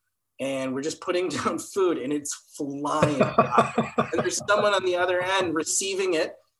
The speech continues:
Speaker 1: and
Speaker 2: Yeah.
Speaker 1: passing it back over so that we can look like we're getting multiples of different things. And it was, I mean, if you watched this, you would think, I mean, it was pure comedy just to
Speaker 2: Mm-hmm.
Speaker 1: see everyone bumbling around.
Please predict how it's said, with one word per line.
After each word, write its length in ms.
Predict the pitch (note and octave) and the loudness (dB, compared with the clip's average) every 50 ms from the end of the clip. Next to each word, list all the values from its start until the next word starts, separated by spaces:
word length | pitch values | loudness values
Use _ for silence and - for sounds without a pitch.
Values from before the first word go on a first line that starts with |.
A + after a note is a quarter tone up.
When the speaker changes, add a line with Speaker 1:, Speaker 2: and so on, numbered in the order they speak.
| _ _ _ - | _ _ _ 0
Speaker 1:
and 60 | D#3+ D3 | 4 4
Speaker 2:
Yeah. 220 | C3 B2 A#2+ - - - - - G3 | 6 4 4 2 -4 -8 -6 0 0
Speaker 1:
passing 280 | G#3 - - - F#3 F3 | 2 2 0 0 -2 -2
it 140 | D#3+ E3 - | -4 -2 -2
back 320 | E3 E3 E3 E3+ - - - | 0 2 2 0 -2 -2 -2
over 540 | E3 E3+ F#3 F#3+ F3 E3+ E3 D#3+ D#3+ D#3+ - - _ _ | 0 0 0 0 0 2 2 2 2 0 -4 -14 _ _
so 140 | - - D#3+ | -8 -4 -4
that 100 | D#3 D3+ | -4 -2
we 80 | D3 C#3+ | -4 -6
can 140 | - E3+ E3+ | -4 -2 -4
look 140 | E3+ E3 F3 | -2 0 0
like 80 | D#3+ D3+ | 0 0
we're 100 | D#3 D3 | 0 0
getting 280 | D#3+ D#3+ D3+ C3+ C3+ | 0 -2 -2 -2 0
multiples 640 | D3 D3+ E3+ E3+ E3+ F3 D#3 D3+ D3 D3 C3+ B2 C#3+ | 0 0 0 0 0 -4 -2 0 -2 -2 -2 -2 -6
of 120 | C3 B2 | -6 -4
different 340 | - D3 C#3+ - C3+ - - | -6 -6 -6 -6 -10 -12 -12
things. 400 | - - F3 F3 E3 D3+ C#3 C#3 | -6 -4 -2 0 0 0 -2 -4
And 80 | C3+ C3+ | -8 -8
it 80 | C3 | -8
was, 240 | C3+ C3+ C3+ - - _ _ _ _ _ _ _ _ _ - | -10 -10 -12 -12 -16 _ _ _ _ _ _ _ _ _ -4
I 60 | F3 | -4
mean, 100 | F#3+ G3 | -2 -2
if 100 | F#3+ F#3 | -2 0
you 100 | A3 B3 | 0 0
watched 460 | G#3 D#3+ D#3 D3 E3+ E3 - - - - | 2 2 2 2 2 0 0 -6 -4 -4
this, 240 | B2 A2+ A2 - D3+ | -4 -4 -2 -2 -2
you 100 | D3 D3 | -2 -2
would 140 | D#3 D3 D3+ | -2 -4 -4
think, 380 | - - D3 C#3+ C3 B2 B2 - _ _ _ _ _ _ _ - | -6 -6 -4 -4 -4 -6 -8 -12 _ _ _ _ _ _ _ -8
I 40 | |
mean, 120 | D3+ D#3+ D#3 | -6 -4 -4
it 40 | E3 | -4
was 120 | E3 E3 | -4 -4
pure 300 | - - - F#3+ E3+ - | -6 -4 -2 0 0 0
comedy 580 | - - C#3 C3 C#3+ D#3 D3 B2 G2+ F2+ F#2+ F#2+ | -2 -4 -2 0 0 0 0 -4 -4 -8 -10 -10
just 320 | - B2+ B2 - - - _ - _ _ A#2+ | -8 -8 -8 -8 -10 -14 _ -20 _ _ 0
to 60 | A2 | 0
Speaker 2:
Mm-hmm. 80 | B2+ A#2+ | 0 0
Speaker 1:
see 160 | A2 C#3+ D3+ D#3 | 0 -2 -4 -4
everyone 280 | D#3 D#3 D3 C#3+ C#3 C3+ | -2 -4 -2 -2 -2 -2
bumbling 420 | C#3+ D3 D#3 D3+ D3 D3 C#3 C#3 | -2 -2 0 0 -2 -2 -2 -2
around. 440 | C3 C3 C3+ C#3+ C#3+ C#3 C3+ B2+ B2 | -2 -2 -4 -4 -4 -4 -4 -6 -8